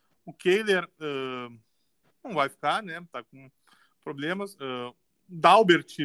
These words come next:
não vingou, então precisa de um lateral esquerdo também. Ah, eu acho que precisa de um zagueiro, pelo menos um zagueiro. Ali a questão do volante nós acabamos de citar, né? Que tem o Gabriel, mas nós não sabemos como vai estar o Gabriel,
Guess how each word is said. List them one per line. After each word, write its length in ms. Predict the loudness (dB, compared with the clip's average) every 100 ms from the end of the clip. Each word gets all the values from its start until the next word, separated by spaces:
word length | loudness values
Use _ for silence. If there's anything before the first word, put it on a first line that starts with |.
| -10 -14 _ -20 -2
não 200 | 0 2
vingou, 520 | 0 2 2 2 0 _ _
então 140 | -14
precisa 220 | -14 -14
de 60 | -4
um 20 |
lateral 240 | -2 -2 -6
esquerdo 300 | -4 -6 -6
também. 420 | -8 -6 -8 -8 _ _ _ _ _ _ -20 _ _
Ah, 280 | -12 -8 -4
eu 120 | 0
acho 120 | 2 0
que 60 |
precisa 180 | _ -14
de 40 |
um 40 | -8
zagueiro, 420 | -8 -6 -6 -6
pelo 260 | -6 -6 -6
menos 300 | -8 -10 -10
um 80 |
zagueiro. 500 | -8 -8 -8 -10 -12 -18 _ _ _ _ _ _ _ _ _ _ _ _ -12
Ali 280 | -10 -6 -6
a 40 |
questão 300 | -6 -6 -6
do 80 | -4
volante 340 | -2 -2 -4
nós 120 | -8
acabamos 280 | -10 -8 -10
de 40 | -10
citar, 320 | -6 -4 -4
né? 120 | -6
Que 60 | -8
tem 100 | -8
o 80 |
Gabriel, 480 | -4 -2 -2 -4 -4
mas 160 | -8 -16
nós 140 | -16 -16
não 100 | -14
sabemos 340 | -14 -14 -16
como 140 | -14
vai 80 | -12
estar 100 | -10
o 60 | -10
Gabriel, 520 | -10 -6 -6 -6 -8